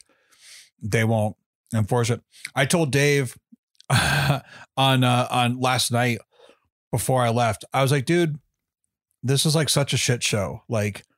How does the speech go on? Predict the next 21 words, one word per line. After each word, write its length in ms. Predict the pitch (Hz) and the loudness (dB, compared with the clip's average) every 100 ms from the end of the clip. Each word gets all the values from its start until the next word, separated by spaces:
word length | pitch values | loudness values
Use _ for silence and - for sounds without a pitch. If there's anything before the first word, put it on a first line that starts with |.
| _ _ _ _ - | _ _ _ _ -2
not 200 | 127 127 | 2 2
everybody's 240 | 131 131 120 | 2 0 0
following 280 | 123 123 | 0 0
the 60 | 117 | 0
same 220 | 127 113 | 0 0
rules." 180 | 120 110 | 0 0
And 60 | 120 | 0
he 20 | |
was 80 | 117 | 0
like, 160 | 117 | 0
"I 80 | 123 | 0
know." 260 | 110 95 90 _ _ - | 0 -2 -8 _ _ -4
He's 120 | 107 | 0
like, 140 | 107 107 | 0 0
"It's 80 | - | -2
frustrating." 440 | 107 98 101 95 | -4 -2 -4 -4
I'm 60 | 117 | -4
like, 140 | 117 143 | -4 0
"I 140 | 185 | 0
feel 280 | - 233 226 | 0 -2 2
like 320 | 202 190 | 2 0